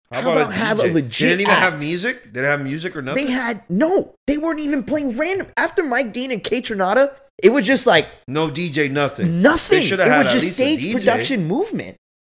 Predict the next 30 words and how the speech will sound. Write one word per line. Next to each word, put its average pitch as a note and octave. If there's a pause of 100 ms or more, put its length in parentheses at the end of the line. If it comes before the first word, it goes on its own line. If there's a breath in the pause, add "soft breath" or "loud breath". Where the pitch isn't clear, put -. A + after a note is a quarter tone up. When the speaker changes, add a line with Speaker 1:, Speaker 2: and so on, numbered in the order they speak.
Speaker 2:
Like, E3+
they A#3
were A#3+
just G3+
moving B3
things. A#2+
And G3+
I'm D#4+
like, F3+
Speaker 1:
That's A#2
weird. F#2+
Speaker 2:
"This C4
is B2+
fucking A#2
whack." D4
Like, C#3+
me G#3
and C#4
Alex E3
Speaker 1:
That's -
Speaker 2:
was A#2+
like, A#2+
Speaker 1:
weird. B2
Speaker 2:
"Yo, -
this F3
is - (100)
killing F3
my A2 (260)
fucking E3
buzz." -